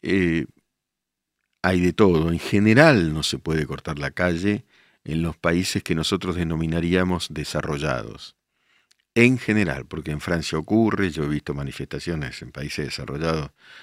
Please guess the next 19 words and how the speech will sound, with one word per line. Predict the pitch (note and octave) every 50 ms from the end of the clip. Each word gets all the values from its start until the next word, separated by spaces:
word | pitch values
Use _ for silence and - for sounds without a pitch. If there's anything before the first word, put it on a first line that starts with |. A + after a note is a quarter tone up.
| - _ _
donde | - E2+ E2+ D#2+ E2+
ocurre, | F2 - - A2+ A#2 - A#2+ A#2
pero | G#2+ - G2 F#2+ E2+ F2+ F#2
no | F#2+ G#2+ A2
ocurre | G2+ - - F2 F#2+ G2+ G2 F#2 E2+
como | - - D2 C2+ -
acá. | - - - - - - _ _ _ _ _ _ _ _ _ _ _ _ _ _ _ _ _ _ _ _ _ _ _ _ _ _ _ _ _ _ _ _ _ _ _ _ _ -
Eh, | - - D2 C#2+ C2+ C2+ C2 A#1 A1 - - - - _ _ _ _ _ _ _ _ _ _
he | - E2
visto | F2+ F2+ - F#2+
manifestaciones | F2 E2+ E2 D#2+ - F2 - F2 - - G2+ F#2 D#2+
de | D2 C#2+
estudiantes | - - D#2+ D2+ F2+ G2+ G#2 G2 F#2+ - - - - -
en | F2 E2+
Francia, | - A#2+ A2+ A2 A2+ - - A#2 G#2
pero | - - G2 F#2 F#2+ G2
siempre, | F#2 - - A#2 B2+ D3+ D3+ D#3 D3+ - - D3 D#3+ D#3+ - _ _ _ - - - - - _ _ _ _ _ _ _ _ _ _ _ _
siempre | - - - G#2+ B2 B2 G#2+ G2
no | E2 C2+ - -